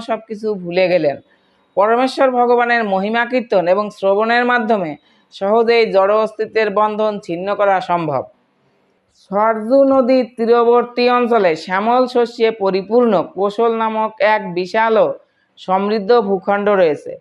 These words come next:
এই বিশাল ভূখণ্ডের মধ্যে মানব জাতির শাসক বৈবস্বত মনুর অভিলাষ অনুসারে অযোধ্যা নামে এক বিখ্যাত নগর প্রতিষ্ঠিত হয়েছিল।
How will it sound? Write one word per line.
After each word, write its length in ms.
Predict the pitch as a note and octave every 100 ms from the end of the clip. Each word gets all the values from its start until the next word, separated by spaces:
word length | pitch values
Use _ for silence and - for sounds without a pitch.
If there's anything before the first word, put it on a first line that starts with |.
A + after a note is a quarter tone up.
| _ _ _ -
এই 180 | G#3 C4
বিশাল 360 | C4+ C4 C4 B3
ভূখণ্ডের 500 | A3 A3+ A3+ A3 A3
মধ্যে 280 | A3 G3+ A3+
মানব 340 | G#3+ F#3 G3 G#3+
জাতির 280 | A3 A3 A3
শাসক 360 | A3 A3+ A3+ F3+
বৈবস্বত 600 | D#3+ F#3+ G3 A3 A3 A3 A3+
মনুর 440 | A3 A3 A3 G#3+
অভিলাষ 440 | F#3 G3 A3+ A3+ A#3
অনুসারে 400 | B3 A#3 G3 D3 - _ _ _ -
অযোধ্যা 480 | F3 G#3 B3 A3 B3
নামে 280 | B3 A#3 A#3 -
এক 140 | A3 G3+
বিখ্যাত 360 | F#3+ F#3 G#3+ A3
নগর 300 | G#3+ G#3+ G#3+
প্রতিষ্ঠিত 540 | G3 F#3 G3+ G#3 G#3 A3
হয়েছিল। 440 | G#3 F#3 -